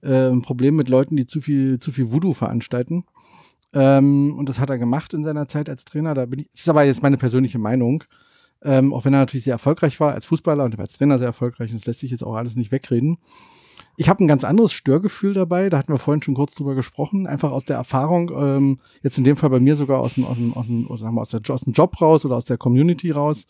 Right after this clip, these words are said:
äh, die ich da auch habe. Es passiert relativ oft, dass wenn man irgendwie in so einem Modus ist, es läuft nicht so richtig, dann, dann neigt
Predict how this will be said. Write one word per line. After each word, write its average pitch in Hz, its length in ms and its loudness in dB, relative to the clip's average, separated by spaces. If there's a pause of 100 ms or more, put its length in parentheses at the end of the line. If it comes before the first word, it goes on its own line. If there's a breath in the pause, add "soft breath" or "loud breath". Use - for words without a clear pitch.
(500 soft breath)
äh, 139 340 2
die 135 140 -4
ich - 80 -12
da 135 120 0
auch 120 160 -4
habe. 143 360 2 (340 loud breath)
Es 151 100 -2
passiert 143 320 2
relativ 160 380 0
oft, - 400 -8
dass 131 160 -6
wenn 139 80 0
man 139 140 2
irgendwie 143 240 -4
in 135 120 2
so 131 80 0
einem 123 100 4
Modus 160 360 2
ist, - 260 -8
es 131 240 -12
läuft 147 300 0
nicht 190 100 -4
so 190 100 -4
richtig, 185 460 -8 (480 soft breath)
dann, 135 260 2
dann 127 140 4
neigt 139 280 2